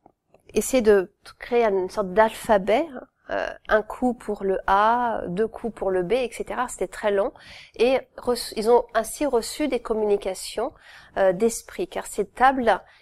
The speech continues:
étaient, euh, se déplaçaient, étaient, euh, déplacées par, euh, des esprits. Alors, il y a eu aussi des charlatans, hein, qui ont, euh, qui ont, euh, utilisé, euh, ceci, hein, pour, euh,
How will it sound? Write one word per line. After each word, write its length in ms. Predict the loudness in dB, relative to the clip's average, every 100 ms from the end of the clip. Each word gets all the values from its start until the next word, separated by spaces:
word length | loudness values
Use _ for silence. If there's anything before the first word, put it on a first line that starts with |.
| -4
étaient, 500 | -4 -4 -2 4 6
euh, 400 | 6 4 0 -6
se 180 | -10 2
déplaçaient, 800 | 6 6 4 -2 -2 -2 0 -4
étaient, 340 | -4 -2 0
euh, 340 | 0 -2 -2 0
déplacées 540 | 0 0 -6 -4 -6
par, 500 | _ 2 2 2 -2
euh, 140 | -2 -2 _ _ _ -4
des 220 | 0 0
esprits. 600 | -2 -4 -4 -4 -4 -20 _ -20 -20 _ _ _ _ 2
Alors, 200 | 4 6
il 60 |
y 40 | 2
a 20 |
eu 80 | 2
aussi 440 | -2 -4 -4 -2
des 120 | -2
charlatans, 600 | -6 -6 -6 -6 -6 -2
hein, 140 | -2 -4
qui 300 | -14 -6 -2
ont, 240 | 0 0
euh, 160 | -2 -4 -10 _ _ _ _ _ _ _ _ _ -20
qui 220 | -8 -2
ont, 240 | 2 4 4
euh, 420 | 4 2 0 -2
utilisé, 760 | -4 -8 -6 -6 0 2 2
euh, 80 | 0 -4
ceci, 540 | -12 -12 -12 -6 -2
hein, 100 | -2
pour, 320 | -4 -16 -8
euh, 240 | -4 -4